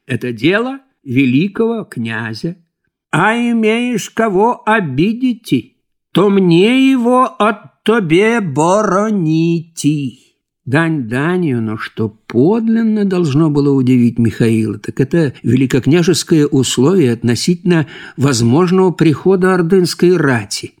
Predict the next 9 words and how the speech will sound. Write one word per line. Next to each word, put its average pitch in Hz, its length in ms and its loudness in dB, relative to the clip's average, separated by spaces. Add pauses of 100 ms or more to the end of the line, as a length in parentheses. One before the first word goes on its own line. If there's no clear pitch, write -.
(160)
Дмитрий 190 600 2
без 165 260 2
обиняков 190 800 2
потребовал: 151 800 0 (200)
"А 185 540 -2 (100)
пойдут 196 880 2
на 185 180 2
нас 196 460 0
татарове 202 1200 0